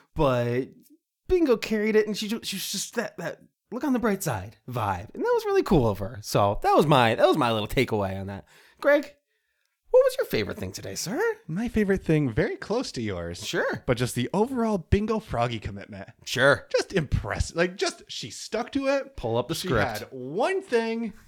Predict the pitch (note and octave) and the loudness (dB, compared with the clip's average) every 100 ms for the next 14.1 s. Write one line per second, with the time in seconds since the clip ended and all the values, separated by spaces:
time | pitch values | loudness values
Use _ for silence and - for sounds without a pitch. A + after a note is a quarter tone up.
0 | - D#3 - C3+ - A#3 A3+ A#3 G3+ D#3+ | -4 -2 0 -2 0 0 2 2 2 4
1 | D#3 D3+ D3+ B2+ - _ _ C3 B2+ F#2 | 4 4 2 -2 -14 _ _ -4 -4 -6
2 | - - G#3+ G3+ E3 D3+ D3+ D3+ - - | -6 2 2 4 4 4 2 0 -6 -10
3 | _ - B2+ A#2+ A2+ G3+ G3+ D#3+ - _ | _ -10 -4 -4 0 2 2 0 -6 _
4 | _ _ G3 F3 E3 E3 E3 D3+ D3 C#3 | _ _ 0 2 2 2 4 6 6 6
5 | C3+ C3+ - C3 - - F2+ - - - | 4 0 2 2 2 -4 -8 -12 -14 -12
6 | G4+ - C#3+ A#2+ - F#4+ - _ _ _ | -10 -8 -8 -6 -8 -10 -12 _ _ _
7 | - D3 C3 B2 A#2+ B2+ B2+ - _ _ | 2 4 4 2 -4 -12 -20 -20 _ _
8 | _ _ - A3 F#3 - G3+ F3 D#3+ D3+ | _ _ 0 2 0 0 4 6 8 6
9 | D3+ D3+ C3 - A#2 A2 G#2+ F#3 F#3 F#3 | 6 2 -2 -8 -4 -2 -2 0 0 2
10 | E3+ D3+ C#3+ - D3+ C#3+ C3+ C3+ - - | 2 2 2 0 0 4 2 2 -4 -2
11 | C3 C3 C#3 - D3+ D#3 D#3+ D3+ B2+ E3 | 0 0 0 -2 0 2 2 0 0 0
12 | E3 G#3 G#3+ A#3 C4 _ _ _ _ _ | -2 -2 -2 -2 -4 _ _ _ _ _
13 | _ _ _ - C#3+ C3+ D3 G3 - C#3 | _ _ _ -8 -4 -2 -2 -4 -6 -6
14 | C#3+ | -6